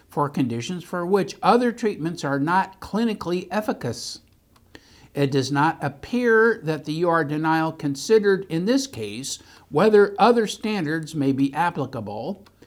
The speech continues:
as there was insufficient documentation or explanation provided to support the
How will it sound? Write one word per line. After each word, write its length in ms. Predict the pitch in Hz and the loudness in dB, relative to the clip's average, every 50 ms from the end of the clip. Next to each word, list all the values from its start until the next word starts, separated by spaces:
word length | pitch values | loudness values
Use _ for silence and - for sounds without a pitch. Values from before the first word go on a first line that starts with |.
| _ _ _ _ _ | _ _ _ _ _
as 200 | 139 135 135 117 | -2 -2 0 0
there 180 | 143 151 156 151 | 2 2 2 2
was 220 | 160 156 139 139 | 2 0 0 -2
insufficient 720 | - - 214 233 220 - 220 185 - 202 185 190 - 175 143 | -2 0 0 0 2 0 -2 -4 -2 -4 -6 -4 -6 -8 -6
documentation 920 | 147 127 127 127 - 151 143 147 147 147 - 185 175 160 - 180 175 165 - | -6 -6 -6 -4 -4 -4 -4 -2 -4 -4 -4 -4 -4 -4 -4 -6 -8 -4 0
or 360 | 190 208 240 262 269 254 - 165 | 4 6 8 8 6 6 2 -4
explanation 720 | 180 180 - - - 160 165 160 156 156 143 156 147 139 | -6 -6 -8 -8 -6 -4 -2 -2 -2 -2 -4 -4 -6 -6
provided 680 | 135 139 139 135 143 147 156 127 104 107 113 131 147 - - - - - - _ - | -6 -6 -8 -4 -2 -2 -2 -2 -4 -6 -10 -10 -12 -14 -14 -18 -20 -20 -20 _ -8
to 120 | 190 180 | -6 -6
support 680 | - - 208 170 - 214 208 202 208 202 202 - - - _ _ _ _ _ _ _ | -4 -4 -4 -4 0 0 2 2 2 0 -2 -6 -14 -20 _ _ _ _ _ _ _
the 440 | - 147 151 151 151 147 151 147 147 | -6 -2 0 0 2 0 0 -2 -4